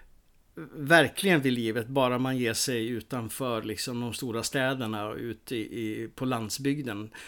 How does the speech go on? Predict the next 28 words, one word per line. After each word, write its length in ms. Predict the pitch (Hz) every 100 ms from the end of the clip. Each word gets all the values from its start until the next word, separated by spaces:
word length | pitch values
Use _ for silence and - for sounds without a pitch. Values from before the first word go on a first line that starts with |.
| - -
Eh, 560 | 139 120 107 - 82 82 - 64 71 55 - _ 90 - - 60 80
att 220 | 95 - -
de 100 | 120
här 120 | 135
historierna 760 | 110 - 139 127 120 120 117
lever 440 | 139 135 123 117 117
kvar 640 | - 156 160 143 104 104
och 420 | 101 120 117 -
tas 560 | - 113 - - - - -
seriöst, 640 | 131 107 123 214 110 -
och 60 | 104
det 100 | 123
tycker 280 | 156 143
jag 80 | 120
är 60 | 113
jättefint, 640 | 120 - - - 185 85
för 100 | -
att 160 | 104 -
jag 120 | 110
tycker 260 | - - - - -
det 180 | 185 -
är 260 | 202 220 196
så 180 | -
jäkla 420 | 175 175 165 180 -
fascinerande 800 | 175 175 214 208 220 220 151
på 120 | 110 -
något 100 | 113
sätt. 360 | - - -